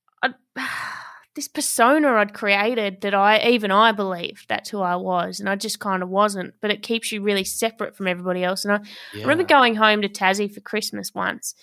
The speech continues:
Speaker 1: and I said to some, like, I literally put on this show around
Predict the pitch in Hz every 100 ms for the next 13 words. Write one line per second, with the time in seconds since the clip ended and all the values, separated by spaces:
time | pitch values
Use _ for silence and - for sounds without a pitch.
0 | _ _ _ - 208 208 208 214 214 -
1 | _ _ _ _ - 220 - - 285 -
2 | - 349 302 302 311 - _ _ _ _
3 | _ _ _ _ _ 302 349 339 349 403
4 | 403 - 381 330 262 208 208 - _ _
5 | _ - 285 294 247 240 226 220 - -
6 | - 269 294 285 220 208 214 220 220 220
7 | 220 220 220 214